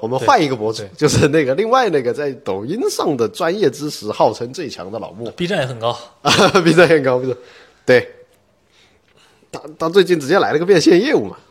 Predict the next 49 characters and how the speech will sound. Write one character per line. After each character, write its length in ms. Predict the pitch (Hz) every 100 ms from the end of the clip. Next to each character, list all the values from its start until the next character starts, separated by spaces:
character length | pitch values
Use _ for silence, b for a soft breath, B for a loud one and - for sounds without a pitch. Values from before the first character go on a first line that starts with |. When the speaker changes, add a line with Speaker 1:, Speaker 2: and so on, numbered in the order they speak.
| _ _ _ -
Speaker 2:
嗯。 200 | 120 104 _ _ _ _ _ _ _ _ _ _ - 131
Speaker 1:
你 120 | 117
交 160 | 135
三 200 | 127 139
十 60 | 120
万， 120 | 131 - - -
Speaker 2:
啊。 240 | 80 104 92
Speaker 1:
嗯， 160 | 85 -
嗯， 60 | 76
这 140 | - 127
都 160 | 127
是 80 | 123
公 140 | 117
开 160 | 117 113
信 140 | 120 95
息 120 | -
啊， 60 |
我 100 | 85
们 160 | - 98
没 120 | 98
说 180 | 110 113
什 20 |
么。 80 | 98
Speaker 2:
啊， 100 | 98
啊， 60 | 202
啊。 80 | 165
对， 140 | - 131
我 80 | 120
看 140 | 151
到 60 | 165
Speaker 1:
<laughs> 20 |
不 80 | 156
是， 80 | 123
不 60 |
是， 60 | 139
这 100 | 160
都 60 |
是 60 | 170
公 160 | 147 131
开 160 | 127
的。 80 | 123
Speaker 2:
对。 240 | 123 113 101 _
Speaker 1:
哎， 180 | 107 110 b b b b -
哎， 240 | 101 98 _
你 160 | - 107
交 180 | 101 127
三 160 | 139 131
十 100 | 117
万， 200 | 143